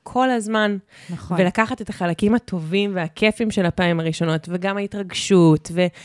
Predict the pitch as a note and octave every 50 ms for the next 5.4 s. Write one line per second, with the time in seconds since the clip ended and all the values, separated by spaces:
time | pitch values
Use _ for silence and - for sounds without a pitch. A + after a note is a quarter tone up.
0 | - - _ - G3 A3+ D4+ G#4 C5 A#4 G4 G4 G4+ G#4 G4+ G#4 G4+ - - -
1 | - F4+ E4+ D#4 - - - A3 A3 G#3+ - A3 G#3+ A3 A3+ A3+ A3 - - -
2 | - _ - G3 G3+ F#3+ - G3+ G3+ F#3 E3+ F#3 F3+ F3 E3+ E3 E3 - - F#3
3 | E3+ E3 D#3+ F3 E3 D#3 D#3+ - - E3 D3+ D#3 E3 D#3+ D3+ D#3 D#3 - - D#3+
4 | D#3 D#3+ - - - D#3+ D#3 D3+ D3+ D3 D3 D#3+ D#3+ E3+ E3 E3 E3 D#3+ D#3+ D#3
5 | D3+ E3 F3+ F3+ F3 E3+ E3